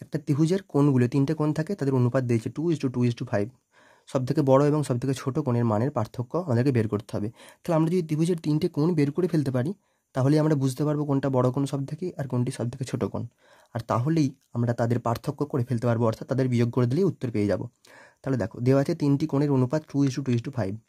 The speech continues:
বন্ধুরা, যখন এরকম কোনো কিছু তিনটির বা দুটোর অনুপাত দেওয়া থাকবে,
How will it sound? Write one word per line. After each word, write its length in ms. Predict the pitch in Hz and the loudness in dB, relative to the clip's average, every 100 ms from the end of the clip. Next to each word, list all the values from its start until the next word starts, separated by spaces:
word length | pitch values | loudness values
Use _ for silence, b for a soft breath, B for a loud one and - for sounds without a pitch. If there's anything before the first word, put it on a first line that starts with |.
| _ _ _ _ _ _ _ - B B B - | _ _ _ _ _ _ _ -20 B B B 0
বন্ধুরা, 240 | 170 185 147 | 2 4 2
যখন 160 | 131 - | 2 -2
এরকম 220 | 156 156 180 160 | 0 0 -2 0
কোনো 120 | 156 160 | 0 0
কিছু 160 | 165 185 165 | -4 -4 0
তিনটির 320 | 151 151 170 160 | 0 2 2 4
বা 60 | 147 | 2
দুটোর 280 | 143 147 156 151 _ - 131 | 0 0 -2 -2 _ -2 0
অনুপাত 300 | 139 165 143 | 2 0 2
দেওয়া 140 | 123 113 | 2 2
থাকবে, 220 | 113 107 | 0 -2